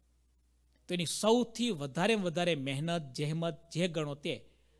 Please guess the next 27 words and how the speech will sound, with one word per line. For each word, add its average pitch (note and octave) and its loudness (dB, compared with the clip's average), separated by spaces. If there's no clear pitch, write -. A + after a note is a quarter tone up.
લીગલ D#3 4
થવા D#3 -2
માટે, C3 -8
એટલે G3 2
કે G#3 4
અમેરિકાનું F#3 0
સિટીઝનશીપ F3+ 0
મળે F3 0
એના F3 -2
માટે F3+ -2
જ B2 -10
હોય G#2 -14
છે. - -20
શા F3+ 0
માટે G3 2
સિટીઝનશીપ F#3+ 0
ઈચ્છે G3+ 0
છે? G#3+ -6
એને D#3+ 0
ખબર E3 0
છે C#3 -6
આ F#3 4
દેશના E3+ -2
બધા C#3 -2
બેનિફિટ D3 -4
લેવા C#3 -6
માટે C#3+ -8